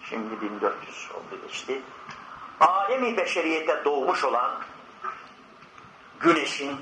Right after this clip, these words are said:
yani Kur'an'ın bir inikasıdır. Onun bir parıltısı. Ve o manevi güneşin her asırda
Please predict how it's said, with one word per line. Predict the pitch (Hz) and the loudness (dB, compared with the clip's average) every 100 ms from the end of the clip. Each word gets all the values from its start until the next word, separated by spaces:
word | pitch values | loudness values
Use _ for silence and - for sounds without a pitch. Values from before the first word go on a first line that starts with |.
| 120 | -2
yani | 110 110 135 | 2 2 2
Kur'an'ın | 127 120 117 156 175 - - - - - - | 2 4 4 2 0 -4 -16 -20 -20 -6 0
bir | 196 156 - | 2 0 -2
inikasıdır. | 143 139 139 123 113 110 - - 90 - - - - - - - - - | 0 0 0 2 2 2 -2 -6 -4 -2 -2 -4 -10 -18 -20 -20 -20 -4
Onun | 107 131 92 | 2 2 2
bir | 107 156 - - - - - - - - - - | 0 0 -4 -16 -20 -20 -20 -20 -20 -20 -20 -2
parıltısı. | - 101 98 - 92 - - - - - - - - - - - - - - - - - - - | 4 6 4 0 -4 -4 -8 -12 -18 -20 -20 -20 -20 -20 -20 -20 -20 -18 -18 -18 -20 -20 -20 4
Ve | 131 | 6
o | 254 240 226 | 8 6 4
manevi | 226 233 226 233 277 - | 4 2 0 0 0 2
güneşin | 202 170 - 160 196 196 - - - - - | 2 0 0 -2 -2 -2 -8 -18 -20 -16 -4
her | - 247 - - | 2 4 4 2
asırda | - - 127 - 160 208 214 | 0 0 0 2 2 0 -4